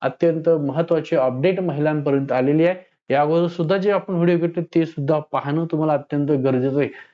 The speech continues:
कारण या अटीशर्ती सुद्धा तुम्हाला माहित असू द्या. आणि दुसरी अजून एक महत्त्वाची अपडेट आलेली, जे रेशन कार्ड आहे, या रेशन कार्डवर सुद्धा तुम्हाला रेशन कार्ड एकतीस, एकतीस डिसेंबरच्या नंतर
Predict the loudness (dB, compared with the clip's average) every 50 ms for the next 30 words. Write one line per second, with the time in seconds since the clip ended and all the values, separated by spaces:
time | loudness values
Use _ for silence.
0 | _ _ -2 0 0 2 0 0 -2 -6 -8 -12 -6 -6 -6 -4 -4 -6 -6 -4
1 | -2 -2 -2 -2 -2 -2 -2 -2 -2 -2 -2 -2 -2 0 0 0 0 2 2 2
2 | 2 0 -2 -4 -12 _ _ _ _ -2 -2 -2 0 0 0 0 0 2 2 2
3 | 2 2 0 0 0 -2 -2 -2 -2 -2 -2 0 0 0 0 0 0 -2 -2 -2
4 | -2 -2 0 -2 -2 -2 -6 -10 -14 _ _ _ _ _ _ _ _ _ _ _
5 | _ _ _ _ _ _ _ _ _ _ _ _ _ _ _ _ 0 2 2 2
6 | 2 0 0 -2 -2 0 0 -2 0 0 0 -2 -2 -4 -4 -6 -12 _ _ _
7 | _ _ -4 0 2 2 2 2 0 -2 -2 0 0 0 0 0 0 0 0 0
8 | 0 0 0 -2 -2 -4 -4 -4 -2 0 0 0 0 0 -2 -4 -2 -2 0 0
9 | 0 0 0 -2 -2 -2 -2 -2 -2 0 0 0 0 0 -2 -6 -12 _ _ _
10 | _ _ _ _ _ _ 0 0 0 0 -4 -6 _ -2 0 0 0 -2 -4 -8
11 | -14 -16 _ _ _ _ _ _ _ _ _ _ _ _ _ _ _ 0 2 2
12 | 2 0 -4 -4 -2 0 0 0 0 0 0 2 2 0 0 0 0 0 0 0
13 | 0 0 2 2 2 2 0 -2 -2 0 0 2 2 0 -2 -2 -2 -2 -4 -2
14 | 0 2 2 2 2